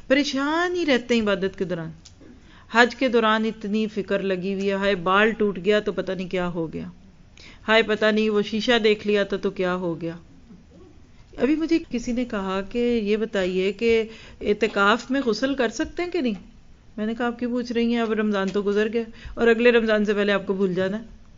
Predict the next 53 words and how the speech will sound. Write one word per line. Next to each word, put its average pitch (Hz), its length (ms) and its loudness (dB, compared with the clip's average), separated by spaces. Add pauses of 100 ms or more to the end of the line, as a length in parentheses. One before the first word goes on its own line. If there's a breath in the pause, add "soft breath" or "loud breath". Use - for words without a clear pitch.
(220)
پھر 196 120 -2
پوچھیے 240 300 0
گا۔" 269 80 0 (340 loud breath)
میں 196 100 -2
نے 202 100 -2
کہا، 240 120 -4
"کیوں، 254 200 -6
کیا 254 200 -2
ہوا؟" 262 140 -2 (260 loud breath)
کہنے 208 300 2
لگی، 208 120 2
"نہیں، 214 120 2
یہ 202 80 2
ایک 202 160 -2
مسئلہ 190 300 -4
ہو 190 180 -2
گیا 180 120 -2
تھا 202 180 -10 (880)
اور 208 120 -2
وہ 185 180 0
کیا 214 220 0
تھا 233 220 -2 (300 loud breath)
کہ 202 180 -2
کسی 208 280 -2
نے 196 120 -2
اعتکاف 190 460 -2
میں 190 80 -2
بیٹھنا 185 420 -4
تھا، 269 140 -4
وہ 247 140 0
بیٹھے 202 380 0 (320 loud breath)
اور 196 120 0
شاید 208 440 4
انہوں 208 180 0
نے 196 80 -2
غسل 175 380 -6
کر 196 180 0
لیا 254 380 -2
اور 202 120 -4
جہاں 185 320 -2
وہ 180 140 -2
بیٹھے 190 320 -2
تو 233 140 -4
انہوں 180 180 -4
نے 175 80 -4
کہا 180 200 -6
کہ 185 100 -6
آپ 190 200 -4
کا 196 80 -2
تو 196 80 -2
اعتکاف 208 380 -2
ہی 247 60 -2
ٹوٹ 247 220 -4